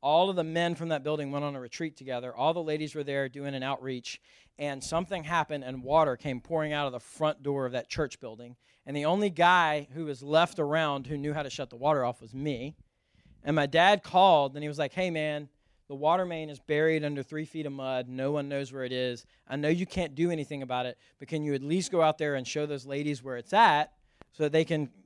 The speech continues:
try to dig it out and shut the water off, 'cause there's a waterfall. There's a two-inch water main pouring out of the front door of the church."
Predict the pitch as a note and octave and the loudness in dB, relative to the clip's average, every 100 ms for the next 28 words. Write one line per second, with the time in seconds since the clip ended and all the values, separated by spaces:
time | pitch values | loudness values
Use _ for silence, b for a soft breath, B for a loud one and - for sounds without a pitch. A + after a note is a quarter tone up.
0 | - - E3 F#3 E3+ D#3+ D3 D3 C#3 B2 | -6 4 6 6 4 -2 0 0 -2 -2
1 | D#3 - B2 D3 C#3+ A#2+ A2 - B2+ C3+ | -4 -4 0 2 2 0 -6 -10 -14 -12
2 | B2+ B2 D3 C3+ C3 A#2 G#2+ - C#3+ C#3 | -6 2 2 2 -2 -4 -6 -12 -14 -12
3 | - A3 F3+ - D3 D3 C3+ C3 A#2+ E3+ | -6 -4 -4 -6 -2 -2 -2 -8 -12 -14
4 | C3+ - - D3 D3+ - C#3+ C3 C3 G#2+ | -14 -12 -4 -4 -4 -8 -10 -8 -10 -10
5 | - G#2+ _ _ | -14 -16 _ _